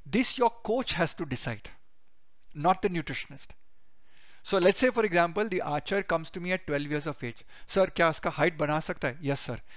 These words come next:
Give proper diet, we'll get maximum peak of height." I do this in race car drivers.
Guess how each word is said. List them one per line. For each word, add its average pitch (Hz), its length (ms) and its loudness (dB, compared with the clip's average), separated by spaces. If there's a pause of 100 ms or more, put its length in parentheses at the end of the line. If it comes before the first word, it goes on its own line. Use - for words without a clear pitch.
(160)
Give 147 180 -4
proper 147 300 0
diet, 139 380 2
we'll 143 220 -2
get 147 240 -2
maximum 151 420 -6
peak 143 220 -6
of 127 120 -8
height." - 300 -8 (360)
I 151 120 6
do 160 80 0
this 175 180 -4
in 165 100 -4
race 131 280 -2
car 175 160 4
drivers. 123 420 -4